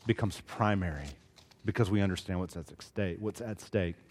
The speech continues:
If we are faithless, he remains faithful. There is a great deal of debate about how you understand this one here. There are two primary schools of thought. The first school of thought is this.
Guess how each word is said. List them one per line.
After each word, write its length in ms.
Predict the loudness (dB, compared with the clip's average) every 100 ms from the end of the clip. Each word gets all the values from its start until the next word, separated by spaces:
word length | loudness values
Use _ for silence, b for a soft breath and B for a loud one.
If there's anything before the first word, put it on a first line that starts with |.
| -20 _ _ _ _ _ _ -16 -16 b b b b
If 160 | 6 8
we 100 | 6
are 80 |
faithless, 480 | 8 8 8 6 2
he 100 | 4
remains 380 | 4 4 2 2
faithful. 500 | 6 4 4 -4 -8 b b b b
There 160 | 8 10
is 120 | 8
a 40 |
great 280 | 4 8 10
deal 140 | 10 10
of 80 |
debate 400 | 8 10 10 10
about 220 | 8 6 8
how 120 | 6
you 200 | 6 6
understand 500 | 4 2 2 2 2
this 160 | 0
one 100 | -4
here. 380 | -2 0 -2 -8 -16 b b b
There 100 | 2
are 40 | 4
two 300 | 6 6 8
primary 460 | 10 12 12 8
schools 320 | 8 4 2
of 80 | 0
thought. 400 | 6 8 8 6 -8 -20 -20 -20 -20 b b b b -2
The 80 |
first 320 | 6 12 12 12
school 220 | 8 10
of 100 | 10
thought 380 | 10 12 12 10
is 160 | 6
this. 360 | 10 10 10